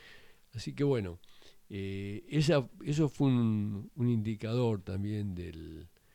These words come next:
del, este, de este encuentro, permitió reencontrarse con militantes de distintos organismos,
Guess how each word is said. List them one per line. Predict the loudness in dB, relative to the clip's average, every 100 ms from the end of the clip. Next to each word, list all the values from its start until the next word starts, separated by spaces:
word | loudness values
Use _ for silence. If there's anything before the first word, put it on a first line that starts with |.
| -20 _ _ -10
del, | -8 -8 -8
este, | -10 -12 -10 -8 -6
de | -4
este | -2
encuentro, | -2 2 2 2 0 -2 -2 -4 -12 -20 -20 -20 -10
permitió | -6 -6 -2 0 2 2 -2
reencontrarse | -2 -2 0 0 0 0 0 -2 -4 -6
con | -6 -6 -6
militantes | -6 -4 -4 -4 -6 -8 -10 _ -20 -8
de | -6
distintos | -4 -4 -4 -4 -8
organismos, | -6 -2 2 2 2 0 -4 -6